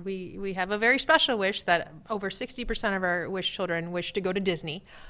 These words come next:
Um, but it's a special Disney wish that no one else can reproduce. They stay at a place called Give Kids the World, where you can only stay once in your life and only through a wish granting organization. And it's just so special. It is like Disney plopped into another city near Orlando,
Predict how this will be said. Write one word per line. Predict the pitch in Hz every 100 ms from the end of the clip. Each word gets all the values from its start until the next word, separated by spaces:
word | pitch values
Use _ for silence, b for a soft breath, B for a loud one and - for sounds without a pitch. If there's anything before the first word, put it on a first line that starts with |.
| B 185
Um, | 185
but | 220
it's | 226
a | 254
special | - 254 - 269
Disney | 202 202 214 180
wish | 170 -
that | 175
no | 190
one | 185
else | 170 165 -
can | 180
reproduce. | 160 160 165 160 151 160 - - -
They | 180
stay | - 196
at |
a | 190
place | 190 175
called | - 170
Give | - 165
Kids | 196 175
the | 180
World, | 175 170 180
where | 196
you | 185
can | 185
only | 165 185
stay | 185 185
once | 180 170 175
in | 185
your | 175
life | 175 180
and | 185 -
only | 190 208
through | 214 214
a |
wish | 214 220
granting | 214 220
organization. | 214 220 220 226 226 240 240 - B B B B
And | 233
it's | 220
just | - 240 -
so | 196
special. | 165 - 147 - 151
It | 180
is | 175 165
like | 170 165 160 - -
Disney | 185 240 220 214 190 - _
plopped | - 247 214 220 - - -
into | 196 226
another | 202 202 202
city | 202 226 208 208 208 190
near | 185 214 226
Orlando, | 220 208 196 196 190 190